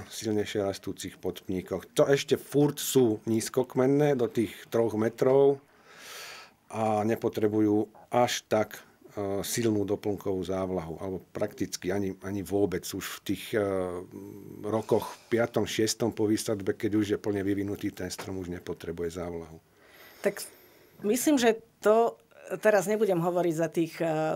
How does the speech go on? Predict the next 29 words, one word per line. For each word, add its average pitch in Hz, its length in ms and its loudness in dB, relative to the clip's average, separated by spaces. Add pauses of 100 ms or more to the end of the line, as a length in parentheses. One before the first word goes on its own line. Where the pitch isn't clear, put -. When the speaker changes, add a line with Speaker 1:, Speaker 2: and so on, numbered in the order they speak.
Speaker 2:
sadárov, 170 720 0
ktorí 165 300 -2
to 160 140 -8
majú 160 340 0
neviem 160 300 -2
koľko 165 400 -2
hektárové, 170 640 0
ale 170 220 4
myslím 190 280 0
si, 196 140 -2
že 180 200 0 (260)
tí 170 280 6
naši, 175 540 2
e, - 40 -6 (340)
drobní 180 340 0
pestovatelia, 165 960 0
ktorí 160 320 -2
sú 160 120 -6
takí 156 240 -6
buď 156 220 -6
zanietení 170 480 -2
záhradkári, 156 720 -2
alebo 151 480 0
chcú 165 300 -4
mať 160 240 0
vlastné 160 460 0
ovocie 170 500 2 (340)
a - 120 -6
vedia, 175 460 4